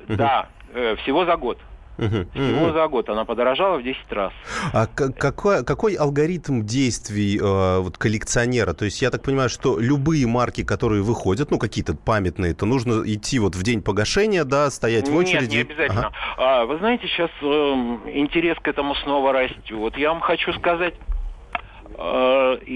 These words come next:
Speaker 2: если вы пойдете, вот у нас есть филос-, э, филсалон на Алексеевской, э, там постоянно каждый день, не только в день выхода марок, там постоянно очереди.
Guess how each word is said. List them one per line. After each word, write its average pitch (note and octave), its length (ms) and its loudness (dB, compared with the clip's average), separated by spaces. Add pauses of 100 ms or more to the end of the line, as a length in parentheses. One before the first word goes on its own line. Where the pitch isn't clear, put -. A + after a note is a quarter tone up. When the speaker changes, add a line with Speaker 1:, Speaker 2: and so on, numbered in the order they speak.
(160)
Speaker 2:
если C#3+ 280 0
вы D3 140 2
пойдете, C#3 400 -4
вот A#2+ 120 -14
у C3 40 -2
нас A#2+ 220 0
есть A#2 160 0
филос-, B2+ 320 2
э, B2 460 2 (120)
филсалон D3+ 560 2
на C#3+ 380 2
Алексеевской, A#2 920 0
э, G2+ 500 2 (220)
там E3 600 0
постоянно D3+ 400 0
каждый C#3 340 -2
день, C3 160 -2
не A#2+ 80 -2
только A2+ 300 -2
в G2 60 -4
день G#2 220 -2
выхода G#2 400 -2
марок, C#3+ 380 0
там G#2+ 260 -4
постоянно G#2 540 -2
очереди. A#2 600 -2